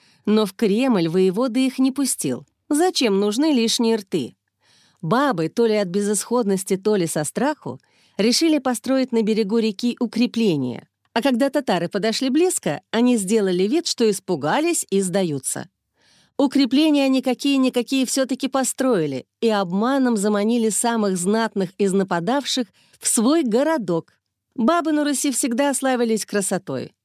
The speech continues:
Вот и польстились татары. А хитрые женщины всех их там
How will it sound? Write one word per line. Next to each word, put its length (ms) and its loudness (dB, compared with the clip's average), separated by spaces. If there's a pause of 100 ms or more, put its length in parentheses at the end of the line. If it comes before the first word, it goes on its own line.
Вот 280 0
и 60 2
польстились 760 -2
татары. 560 -2 (460)
А 140 2
хитрые 480 0
женщины 640 -2
всех 400 -2
их 160 -2
там 240 0